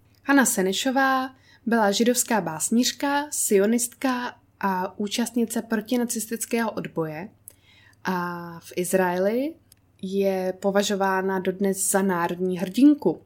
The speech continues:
takže velmi silná ženská postava. Pocházela ze známé maďarské židovské rodiny z Budapešti a po své sionistické nadšení a také kvůli stále sílícímu antisemitismu,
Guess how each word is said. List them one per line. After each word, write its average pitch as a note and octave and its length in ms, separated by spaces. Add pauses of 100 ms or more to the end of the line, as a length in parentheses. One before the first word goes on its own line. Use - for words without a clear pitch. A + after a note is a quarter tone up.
(360)
takže E3 460
velmi F3 260
silná E3+ 520
ženská E3 420
postava. F3+ 540 (400)
Pocházela C4 600
ze A#3 180
známé A3 380
maďarské A#3+ 540
židovské G3+ 480
rodiny F3 340
z D3 80
Budapešti E3+ 840 (480)
a F3+ 240
po G#3 160
své A#3+ 280
sionistické A3+ 720
nadšení C4+ 800 (100)
a G3+ 280
také G#3 440
kvůli G3+ 920 (260)
stále G3 380
sílícímu G#3+ 760 (140)
antisemitismu, C4+ 1160